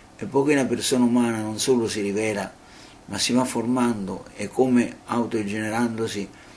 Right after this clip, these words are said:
nella comunione con gli altri, la lettera ci dà questo frammento vivo,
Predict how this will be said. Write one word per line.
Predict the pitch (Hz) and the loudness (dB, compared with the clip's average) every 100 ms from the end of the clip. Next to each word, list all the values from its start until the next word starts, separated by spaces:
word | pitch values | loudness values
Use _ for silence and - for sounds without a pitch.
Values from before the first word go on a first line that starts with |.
| - - | -20 -8
nella | 107 107 | -4 -4
comunione | 101 104 107 107 107 107 101 | -4 -6 -4 -4 -4 -6 -6
con | 120 | -6
gli | 113 | -4
altri, | 110 113 110 123 123 | -2 -4 -4 -2 0
la | 131 | 2
lettera | 127 107 - 113 110 | 2 0 -2 -2 -2
ci | 110 123 | -2 0
dà | 120 110 | 0 0
questo | 95 120 104 - 101 | -2 -2 -2 -4 -6
frammento | - 117 123 107 107 98 117 | -4 0 0 0 -4 -4 -4
vivo, | 110 110 107 120 | -2 -2 -2 -2